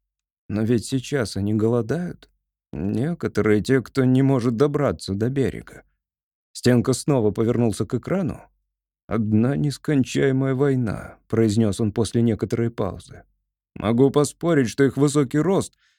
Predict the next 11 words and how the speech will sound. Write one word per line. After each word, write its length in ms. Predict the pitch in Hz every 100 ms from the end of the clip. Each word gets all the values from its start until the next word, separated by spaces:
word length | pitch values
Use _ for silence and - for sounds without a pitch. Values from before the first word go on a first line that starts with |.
| _ -
обусловлен 600 | 117 143 - 156 139 147
естественным 720 | 147 123 156 135 139 139 143
отбором". 540 | 147 117 87 57 - - _ _ _ _ _ _ _ _ _ _ _ _ _ _ _
Долгое 480 | 92 113 123 110 123
время 380 | 113 160 156 113
Карвер 420 | - 147 147 156
был 220 | 131 127
не 100 | 139
в 80 | 139
состоянии 580 | 139 - 131 110 101 107
пошевелиться. 840 | 104 - 101 98 - - - -